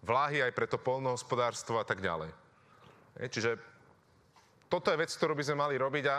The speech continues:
ona, ona nie je tak ťažká, hej, len to treba začať. A bohužiaľ,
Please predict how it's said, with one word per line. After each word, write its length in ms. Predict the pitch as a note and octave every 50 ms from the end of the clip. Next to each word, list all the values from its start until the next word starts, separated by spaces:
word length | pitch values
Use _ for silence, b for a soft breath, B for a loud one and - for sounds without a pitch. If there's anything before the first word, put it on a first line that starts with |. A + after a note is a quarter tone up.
| - - - - -
ona, 320 | D#3 D#3 D#3 D#3 D3+ D#3 - - - - - - - - - b b b b b b b b b -
ona 160 | - F#3 E3+ E3+
nie 80 | G3
je 80 | F3 -
tak 160 | - - -
ťažká, 400 | - F3+ G3 - - - F#2 D#2+ D#2+ - - - - - - _ _ _ -
hej, 220 | G#2+ C3 D3+ - - - -
len 400 | A2+ A2+ A#2+ A#2+ B2 B2 G#2+ -
to 80 | B2+
treba 240 | - - C3 B2+ A#2+
začať. 480 | A2+ A#2+ A#2+ - - - - - - - - - - B B B B B B B B B B B B B -
A 160 | A2 G#2 G2+
bohužiaľ, 640 | G2 B2+ C#3+ D3 C#3+ C3+ C#3+ C3+ C3 C3 B2+ B2 A2+